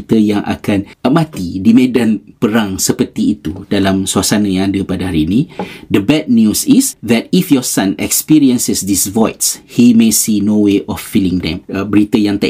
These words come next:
eloknya ialah perang dah tak ada. Contohnya macam ni lah, orang kata, orang pem-, mana lagi senang, jadi lelaki ke jadi orang perempuan? Ha, jadi orang lelaki paling teruk pun sakit bersunat je. Tapi orang perempuan ni macam nak mati,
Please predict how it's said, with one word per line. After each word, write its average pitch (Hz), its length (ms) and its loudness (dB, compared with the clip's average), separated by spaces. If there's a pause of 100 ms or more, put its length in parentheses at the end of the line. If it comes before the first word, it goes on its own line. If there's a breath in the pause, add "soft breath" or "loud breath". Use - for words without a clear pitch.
eloknya 101 400 2
ialah 110 480 2 (100)
perang 143 380 2
dah 117 100 -6
tak - 240 -2
ada. 220 160 2 (160)
Contohnya 120 400 2
macam 104 200 -2
ni 98 120 -2
lah, 113 140 0
orang 101 80 -2
kata, 104 180 2 (120)
orang 123 280 4
pem-, 135 200 2 (200)
mana 160 200 2
lagi 127 160 2
senang, 95 400 -2
jadi 104 160 0
lelaki 120 320 2
ke 165 160 0
jadi 127 160 2
orang 107 200 0
perempuan? 98 560 -6 (120)
Ha, 113 320 0
jadi 107 480 2
orang 107 240 4
lelaki 101 320 -2
paling 104 320 0
teruk 117 320 2
pun 160 240 0
sakit - 400 -2
bersunat 143 320 2
je. 180 240 0 (120)
Tapi 98 200 -2
orang 113 160 2
perempuan 117 400 0
ni 175 320 2
macam - 400 -2
nak - 80 -4
mati, 135 560 -2